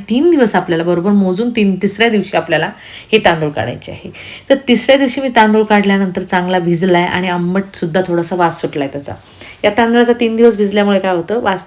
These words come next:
थोडासा वास येतोय. तर आपल्याला ते काय करायचं, तांदूळ धुताना पूर्ण पाणी, ते सुद्धा आपल्याला व्यवस्थित आंबट पाणी जे आहे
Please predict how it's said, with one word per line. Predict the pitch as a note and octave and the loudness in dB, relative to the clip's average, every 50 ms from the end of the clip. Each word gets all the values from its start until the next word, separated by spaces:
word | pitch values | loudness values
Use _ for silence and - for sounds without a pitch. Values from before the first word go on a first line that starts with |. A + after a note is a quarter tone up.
| - - | -10 -4
थोडासा | - E3+ F3 F3+ F#3 F#3 | -2 0 0 2 4 4
वास | E3+ D#3+ D#3 - | 4 4 2 0
येतोय. | C3+ B2 - - - - - - - - - - - - - - - - - - | -6 -6 -6 -8 -10 -10 -14 -20 -20 -20 -20 -20 -20 -20 -20 -20 -20 -4 0 4
तर | B3+ | 4
आपल्याला | B3+ A#3+ C4 C4 B3 - | 4 6 4 4 4 4
ते | B3+ B3 | 4 6
काय | B3+ A#3+ A#3 | 6 6 4
करायचं, | A3+ A3 G#3 G3+ G3+ G3 A3 G#3+ G#3 - | 6 4 4 4 4 4 2 2 2 2
तांदूळ | G3+ G3 G3+ G#3 G#3 | 2 4 4 4 4
धुताना | F#3+ G3 F#3+ F#3+ F#3+ F3+ F3 F3+ | 4 4 2 2 0 0 0 -2
पूर्ण | F3+ - G3+ F#3+ G3 | -2 0 0 0 0
पाणी, | F#3+ - F#3+ F3+ F#3 F#3+ F#3+ - | 0 0 0 0 0 0 0 2
ते | G3+ G3+ | 2 2
सुद्धा | G3+ - F3+ F3 F#3+ | 4 2 0 2 2
आपल्याला | F#3 F#3 F#3 F#3 F3+ | 2 2 2 2 2
व्यवस्थित | F3+ F3+ F#3 F#3 - G3+ - - | 2 0 0 0 -2 -2 -2 -2
आंबट | F3+ F#3 F#3+ G3+ A3+ G#3 | -2 2 4 4 4 4
पाणी | - - G3 F#3 F3+ F3+ | 2 0 0 2 2 2
जे | E3+ E3+ | 2 2
आहे | E3 D#3+ D#3 F#3+ | 2 0 -2 -6